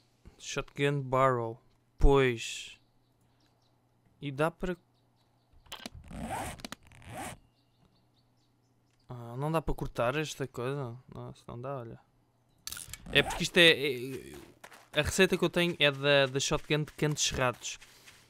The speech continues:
Ou seja, esta shot-, este cano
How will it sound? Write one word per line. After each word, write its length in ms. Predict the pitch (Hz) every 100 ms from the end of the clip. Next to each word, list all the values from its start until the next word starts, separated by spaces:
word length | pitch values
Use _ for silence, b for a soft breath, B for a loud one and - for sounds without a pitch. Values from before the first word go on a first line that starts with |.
| -
Ou 80 | 135
seja, 360 | 135 151 131 127
esta 300 | 135 139 -
shot-, 320 | 139 165 147 - - -
este 520 | 147 143 139 131 -
cano 460 | - 151 156 175 185